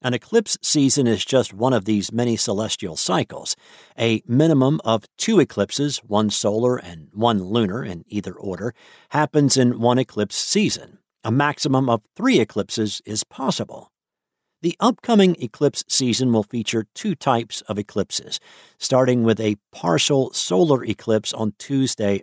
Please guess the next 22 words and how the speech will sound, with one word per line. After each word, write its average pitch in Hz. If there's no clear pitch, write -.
October 95
twenty-fifth. -
With 113
the 120
proper 131
eye 127
protection 147
and 90
cloud-free 127
weather, 151
the 131
solar 196
eclipse 165
will 160
be 156
visible 147
from 143
most 190
of 117
Europe, 139
northeastern 156
Africa, 147